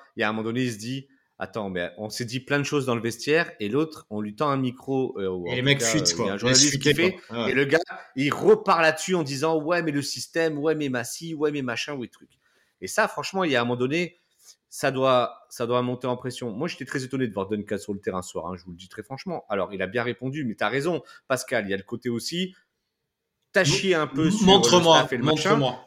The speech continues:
Speaker 1: Vas-y, maintenant, montre-nous. Et je trouve qu'il a plutôt bien répondu ce soir, même si vous avez raison, il n'y a pas de truc génial, mais au moins dans l'investissement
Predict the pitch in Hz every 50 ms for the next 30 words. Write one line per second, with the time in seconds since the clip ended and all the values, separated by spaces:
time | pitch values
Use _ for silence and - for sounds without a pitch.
0 | _ _ 208 - _ - 170 190 202 170 156 147 139 131 131 147 170 170 - -
1 | 156 135 117 98 - - 90 - - 202 202 - - 143 135 127 - - 135 -
2 | 156 139 135 143 139 139 135 135 131 131 123 127 123 - 123 117 - 120 92 78
3 | - _ - 98 107 107 - - 110 98 95 90 92 87 104 113 139 151 160 185
4 | 160 127 98 87 - - 95 92 85 87 87 87 85 - _ _ - 117 104 -
5 | 98 98 101 135 147 156 151 123 95 87 - _ _ _ _ _ 135 160 165 165
6 | 170 190 170 160 147 143 135 147 139 - - - 127 - - 143 147 151 160 156